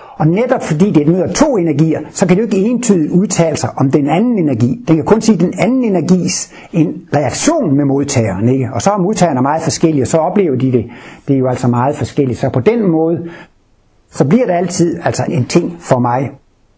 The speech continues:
Og så får man jo så lov til at opleve, øh, X et med forskellige filtre eller forskellige farvede briller.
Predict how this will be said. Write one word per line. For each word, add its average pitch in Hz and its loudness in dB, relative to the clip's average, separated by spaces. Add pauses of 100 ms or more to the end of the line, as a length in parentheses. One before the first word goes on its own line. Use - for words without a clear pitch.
(240)
Og 143 -2
så 240 0
får 262 2
man 240 0
jo 185 2
så 202 0
lov 220 0
til 226 0
at 170 2
opleve, 196 0 (680)
øh, 156 0
X - -4
et 208 -2
med 165 4
forskellige 190 2
filtre 202 2
eller 139 0
forskellige 165 0
farvede 156 0
briller. 139 0